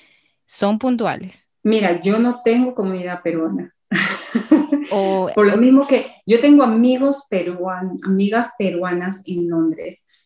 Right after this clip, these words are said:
Speaker 2: y normalmente sí llegamos más o menos a tiempo porque como que nos hemos acostumbrado. Casi todas ellas tienen sus esposos ingleses.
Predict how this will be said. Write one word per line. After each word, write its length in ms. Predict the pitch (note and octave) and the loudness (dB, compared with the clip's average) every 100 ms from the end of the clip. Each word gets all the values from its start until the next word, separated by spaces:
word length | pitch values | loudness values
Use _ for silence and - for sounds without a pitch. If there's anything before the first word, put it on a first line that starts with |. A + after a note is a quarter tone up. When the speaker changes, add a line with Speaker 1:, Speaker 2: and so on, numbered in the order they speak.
| _ - | _ -6
Speaker 2:
y 340 | G#3+ G#3 - | -2 -2 -2
normalmente 960 | G#3 G3 G3+ A3+ A#3+ A#3+ A#3+ B3 C4 - | 0 2 2 2 2 2 2 -2 -4 -6
sí 340 | - - B3+ B3+ | -20 -4 -2 2
llegamos 480 | A3+ G#3+ A3 G#3+ | 0 0 -6 -6
más 180 | G#3 G3+ | -6 -4
o 60 | A3 | -4
menos 280 | G#3+ G#3+ - | -4 -6 -8
a 120 | - | -6
tiempo 420 | G3 F#3+ F3+ G3+ | -2 -2 -2 -6
porque 300 | G3 - E3+ | -6 -4 -6
como 220 | F3 F3 | -4 -2
que 100 | F3 | -2
nos 220 | F#3 F#3 G#3 | -6 -6 -6
hemos 260 | G3+ G3+ | -6 -6
acostumbrado. 1080 | G#3 G3+ G3 - F3 E3+ F#3 F3 D#3+ D#3 - | -8 -8 -10 -6 -6 -6 -6 -4 -4 -8 -10
Casi 320 | - G3 A3 | -8 -6 -6
todas 340 | - G#3 G#3 G#3 | -6 -6 -6 -4
ellas 320 | G3 G3 G3 - | -2 -2 -2 -6
tienen 300 | F#3 F#3+ G3 | -6 -4 -6
sus 180 | F3+ E3 | -8 -12
esposos 460 | E3 - F3 F#3 | -12 -12 -12 -10
ingleses. 680 | F3 E3+ F3 E3+ - - - | -6 -4 -4 -6 -12 -20 -20